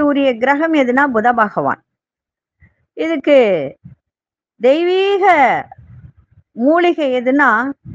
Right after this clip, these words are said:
அற்ற இலை ஒட்டி அப்படின்னு சொல்லுவாங்க.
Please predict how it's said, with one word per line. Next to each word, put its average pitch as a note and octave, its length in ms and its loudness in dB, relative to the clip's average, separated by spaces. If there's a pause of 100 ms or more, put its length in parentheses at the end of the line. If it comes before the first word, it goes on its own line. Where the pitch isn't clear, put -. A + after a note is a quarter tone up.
(560)
அற்ற F#4 360 0 (160)
இலை D#4+ 220 0 (1600)
ஒட்டி C4 380 -4 (160)
அப்படின்னு B3 400 2
சொல்லுவாங்க. G3 520 0